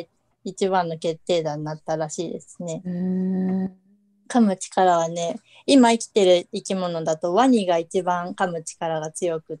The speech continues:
Speaker 1: て、だいたい一点五トンぐらいの噛む力があるらしいんですけど、
Speaker 2: うん。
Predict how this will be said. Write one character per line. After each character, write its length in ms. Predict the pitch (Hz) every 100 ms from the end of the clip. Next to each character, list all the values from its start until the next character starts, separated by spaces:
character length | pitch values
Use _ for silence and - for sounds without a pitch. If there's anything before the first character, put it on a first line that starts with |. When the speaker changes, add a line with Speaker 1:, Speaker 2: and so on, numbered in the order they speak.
| _
Speaker 1:
て、 300 | - 165 160 - _ _ _ _ _ _
だ 120 | 220 220
い 80 |
た 240 | 220 240 226
い 260 | 226 233 269 _ _ _ _ _ _
一 200 | - 262 - _
点 260 | - 202 190
五 120 | 190
ト 180 | 196 226
ン 120 | 220
ぐ 100 | 220
ら 160 | 190 170
い 180 | 175 233 - _ _ _ _ _ -
の 400 | 185 277 220 185 _ _ _
噛 120 | -
む 140 | 208 175
力 360 | - - 175
が 120 | 160 160
あ 60 |
る 80 | 165
ら 120 | 170
し 100 | 165
い 60 | 185
ん 80 | 156
で 80 | 156
す 100 | -
け 120 | 170
ど、 200 | 170
Speaker 2:
う 20 |
ん。 20 | 165